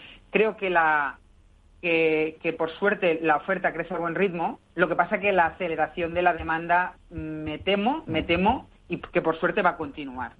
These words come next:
va a continuar creciendo. Pensad que, eh, en el gra-, el, el informe ap-, empieza con un gráfico que creo que es muy contundente. Y dice, "Europa en los últimos diez años prácticamente no ha creado ocupación.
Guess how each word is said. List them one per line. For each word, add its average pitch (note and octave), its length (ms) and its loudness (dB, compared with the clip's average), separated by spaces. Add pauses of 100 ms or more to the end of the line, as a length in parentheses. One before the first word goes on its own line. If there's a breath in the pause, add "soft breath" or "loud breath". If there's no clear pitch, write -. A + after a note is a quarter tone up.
va D3 60 -4
a D3+ 40 -6
continuar E3 440 0
creciendo. D3 540 -6 (240 soft breath)
Pensad D#3+ 280 -2
que, F#3 460 2 (360 loud breath)
eh, D#3 340 -2
en D#3+ 180 0
el D#3+ 140 4
gra-, F3+ 240 4
el, C#3+ 540 -6 (1200)
el D3 160 -4
informe F3+ 560 2
ap-, D3+ 240 -2 (340)
empieza E3 320 -2
con F3+ 140 0
un F3 80 -2
gráfico G3 560 0
que D3+ 100 -12
creo D#3+ 160 -2
que E3+ 100 -4
es D#3+ 40 -8
muy E3 140 -6
contundente. C3 720 -6
Y D3+ 80 -6
dice, D3+ 320 -4
"Europa F#3 580 0
en D#3+ 140 -14
los D3+ 160 -12
últimos F3+ 360 -8
diez E3 200 -6
años F#3 480 -6 (520)
prácticamente F#3+ 640 0
no G3 100 -2
ha F3 60 -4
creado D#3+ 300 0
ocupación. C3+ 560 -14